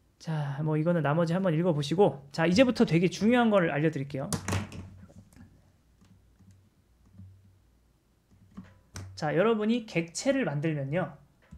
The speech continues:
여기 이제 스택이 있고 힙이 있어요. 객체는 힙에서 만들어지는데, 자, 객체 안에 뭐가 있어요? 예를 들어서 뭐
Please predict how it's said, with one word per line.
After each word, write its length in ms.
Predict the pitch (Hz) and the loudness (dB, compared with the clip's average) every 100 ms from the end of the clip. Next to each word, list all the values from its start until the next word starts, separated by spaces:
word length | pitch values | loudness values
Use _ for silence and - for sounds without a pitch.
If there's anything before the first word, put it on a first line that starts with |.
| - - - - | -20 -20 -20 -4
여기 180 | 151 151 | -2 0
이제 180 | 143 147 | 0 -4
스택이 340 | - 240 208 | -4 -4 -2
있고 460 | 160 - 185 240 226 | -4 0 0 0 -2
힙이 200 | 240 226 | -4 -2
있어요. 300 | 156 147 151 | -2 -2 -2
객체는 680 | 170 170 208 208 240 285 - | -4 -4 -4 0 0 -2 -6
힙에서 420 | - 294 311 277 | -4 0 0 0
만들어지는데, 840 | 151 156 175 151 143 143 185 143 - - _ _ - _ _ | -2 -2 0 -2 -2 0 0 -2 -14 -20 _ _ -20 _ _
자, 480 | 143 139 190 - - - _ _ | -10 -4 -4 -4 -12 -20 _ _
객체 380 | - 185 - 233 | -12 -12 -8 -4
안에 240 | 175 190 | -2 -2
뭐가 260 | 170 156 180 | 0 0 0
있어요? 420 | 165 151 170 220 - - _ - _ 156 | -2 -2 -2 -2 -8 -20 _ -20 _ -6
예를 120 | 151 | -4
들어서 520 | 156 156 208 233 - - _ - | -2 0 0 0 -4 -20 _ -12
뭐 640 | 143 143 143 143 151 | -6 -6 -6 -10 -12